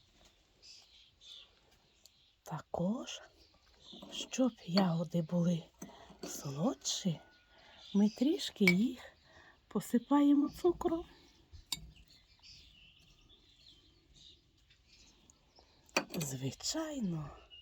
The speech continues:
ранок розпочинаємо із кави. Ще кава трішечки гаряча.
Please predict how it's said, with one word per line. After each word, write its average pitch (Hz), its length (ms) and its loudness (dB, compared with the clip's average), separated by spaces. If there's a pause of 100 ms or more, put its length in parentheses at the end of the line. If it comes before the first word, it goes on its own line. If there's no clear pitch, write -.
(760)
ранок 233 680 -2 (520)
розпочинаємо 185 1160 8 (760)
із 247 240 2
кави. 277 640 0 (2750)
Ще - 340 -8
кава 180 460 -2
трішечки - 720 -6
гаряча. - 840 -8